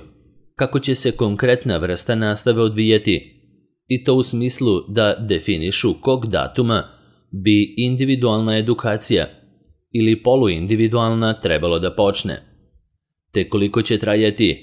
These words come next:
i u kojim terminima bi trebalo da budu održana predavanja. S obzirom na to da je tema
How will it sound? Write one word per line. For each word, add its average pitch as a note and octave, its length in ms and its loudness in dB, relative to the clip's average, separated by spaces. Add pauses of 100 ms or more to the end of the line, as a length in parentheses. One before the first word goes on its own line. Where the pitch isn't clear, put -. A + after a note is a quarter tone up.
(440)
i C3 240 0
u B2 180 -2
kojim C3 300 0
terminima F2+ 640 -2 (400)
bi G#2+ 320 2
trebalo B2+ 400 4
da A#2 140 2
budu A#2+ 320 2 (100)
održana F#2 520 -2
predavanja. F#2+ 640 -2 (1900)
S - 60 -6
obzirom G2+ 460 0
na G2 120 0
to A2+ 280 2
da A2 100 0
je D#2 240 -2
tema G#2+ 400 0